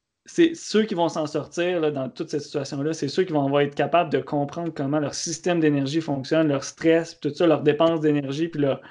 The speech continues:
leur intake, euh, puis, euh, tout c'est quoi, là, qui, nos ressources. Puis ceux qui vont sortir avec plus de ressources ou avec pas trop de pertes,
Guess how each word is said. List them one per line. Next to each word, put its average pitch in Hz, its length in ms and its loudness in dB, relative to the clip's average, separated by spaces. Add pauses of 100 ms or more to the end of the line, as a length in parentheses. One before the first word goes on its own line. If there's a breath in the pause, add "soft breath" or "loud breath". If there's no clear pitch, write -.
(320 loud breath)
leur 147 320 6
intake, 180 640 2
euh, 139 260 -2
puis, 139 520 -4
euh, - 280 -6 (100)
tout 170 160 2 (260)
c'est 147 260 0
quoi, 175 260 4
là, 165 180 4
qui, 143 540 -4
nos 151 200 6
ressources. 165 500 2
Puis 143 200 -4
ceux 202 200 2
qui 208 100 -4
vont 156 140 2
sortir 170 520 -2
avec 131 220 -6
plus 190 220 6
de 165 80 6
ressources 151 480 -2
ou - 100 -8
avec 135 300 -4 (340 soft breath)
pas 160 140 4
trop 165 220 0
de 165 40 -10
pertes, - 480 0